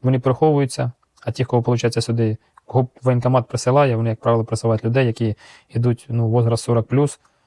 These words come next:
і зрозуміло, що зі здоров'ям у нього не зовсім все добре, і цю людину,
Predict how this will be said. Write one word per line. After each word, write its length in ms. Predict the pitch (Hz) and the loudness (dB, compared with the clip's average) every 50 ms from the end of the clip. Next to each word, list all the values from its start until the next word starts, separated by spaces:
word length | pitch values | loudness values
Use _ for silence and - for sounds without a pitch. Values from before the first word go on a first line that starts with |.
| _ _ _ - | _ _ _ -4
і 80 | 127 117 | 0 0
зрозуміло, 420 | 120 120 117 120 127 131 127 120 | 2 2 2 2 2 2 0 0
що 200 | - - 120 113 | 0 -2 -2 0
зі 80 | 113 117 | 0 0
здоров'ям 380 | 113 113 120 123 123 120 117 | 0 0 0 2 2 2 2
у 40 | 117 | 0
нього 160 | 117 110 110 | 0 0 0
не 80 | 113 113 | 0 0
зовсім 260 | 110 120 113 - 117 | 0 0 -2 -2 -4
все 140 | 110 - 117 | -4 -2 -2
добре, 400 | 113 131 135 123 110 101 98 104 113 | 0 0 0 0 0 -2 -4 -4 -4
і 200 | 113 107 104 104 | -4 -4 -4 -6
цю 180 | - - 127 | -6 -4 -2
людину, 380 | 117 117 113 120 117 113 110 | 0 0 0 0 0 0 0